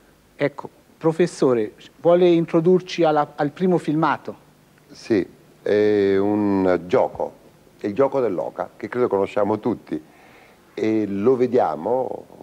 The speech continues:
Speaker 2: non c'è molto da capire, ma c'è da vedere come viene fatto, che tipo di linguaggio i ragazzi usano, e poi lo commentiamo per vedere che implicazioni e che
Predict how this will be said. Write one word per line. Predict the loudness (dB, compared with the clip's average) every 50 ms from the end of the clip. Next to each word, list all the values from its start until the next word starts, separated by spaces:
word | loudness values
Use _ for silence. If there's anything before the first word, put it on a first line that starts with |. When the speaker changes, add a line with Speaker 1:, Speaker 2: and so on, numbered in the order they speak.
| -20 -20 -20 -20 -20 -18
Speaker 2:
non | -12 -10 -10 -8
c'è | -6 -6 -6
molto | -6 -4 -2 -2 -2 -2 -2 -4 -6 -4
da | -4 -2
capire, | -2 -4 -4 -4 -4 -2 -2
ma | -2 -2 -4 -4 -6
c'è | -6 -6 -4
da | 0 0 0 0
vedere | 0 0 0 0 0 0 -2
come | -2 -4 -4 -4 -4
viene | -4 -4 -4 -4 -6
fatto, | -4 -4 -4 -4 -4 -6 -10 -10 -8 -8 -8 -8
che | -8 -12 -14 -10
tipo | -8 -8 -8 -6 -6 -6 -6
di | -6 -6 -6 -6 -6 -8 -12 -18 -20 -20 -20 -20 -20 _ _
linguaggio | -8 -6 -4 -4 -2 0 2 2 2 0 -2 -4 -6
i |
ragazzi | -4 -2 -2 -2 -2 -4 -6 -6
usano, | -6 -6 -6 -6 -4 -4
e | -2 0
poi | 2 2
lo | 2 2
commentiamo | 0 -2 -2 -2 -4 -4 -2 -2 -2 0 0 0
per | 0 -2 0 0
vedere | 0 0 0 0 0 -2
che | -4 -8 -8 -12 -16 -10
implicazioni | -8 -8 -6 -8 -6 -6 -4 -2 -2 -2 -4 -2 0 0 0 2 0 -2
e | -4
che | -2 -2 -2 -2